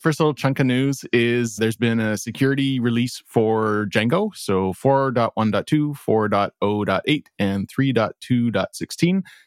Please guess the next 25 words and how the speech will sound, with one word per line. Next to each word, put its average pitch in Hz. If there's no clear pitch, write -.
It 156
resolves 139
a 127
potential 123
denial 104
of 104
service 104
attack 95
with 98
internationalized 101
U 95
R 90
Ls. 85
So 85
get 87
your 87
fixes 87
out 82
there 85
before 82
you 82
end 87
up 85
in 85
trouble. 85